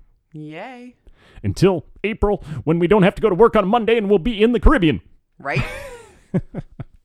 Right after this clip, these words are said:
Speaker 2: Sailing on the Bliss Cruise.
Speaker 1: I know. Well, that'll be on Sunday.
Speaker 2: Yeah, we sail out on Sunday. Is that
Speaker 1: Yep.
Speaker 2: right? We fly into Miami on Saturday.
Speaker 1: Well, depends.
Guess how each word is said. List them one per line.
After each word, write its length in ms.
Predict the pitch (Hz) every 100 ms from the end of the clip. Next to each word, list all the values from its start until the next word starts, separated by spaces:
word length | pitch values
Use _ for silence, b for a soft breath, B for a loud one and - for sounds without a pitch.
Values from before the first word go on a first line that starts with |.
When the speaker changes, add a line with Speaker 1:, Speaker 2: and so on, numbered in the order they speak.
| _
Speaker 2:
Sailing 560 | - - 147 262 277 262
on 120 | 254
the 60 |
Bliss 220 | 247 277 -
Cruise. 560 | 294 247 123 95 - 147
Speaker 1:
I 320 | 156 170 190
know. 360 | 202 294 - 180 _
Well, 140 | 165
that'll 260 | 156 160 202
be 160 | 156 127
on 160 | 110 -
Sunday. 720 | - - - 147 190 107 - _ _ _ _ _ _
Speaker 2:
Yeah, 380 | 90 87 104 113
we 100 | 92
sail 260 | - 120
out 160 | 123 131
on 120 | 131
Sunday. 400 | - 135 135 151 -
Is 80 | 104
that 100 | 117
Speaker 1:
Yep. 80 | 123
Speaker 2:
right? 140 | 127
We 80 | 120
fly 280 | - 117 117
into 220 | 120 117
Miami 360 | 110 113 113 110
on 160 | 110
Saturday. 640 | - - 117 113 117 123 120 -
Speaker 1:
Well, 500 | 202 190 175 165 165 _ -
depends. 540 | 160 151 127 - _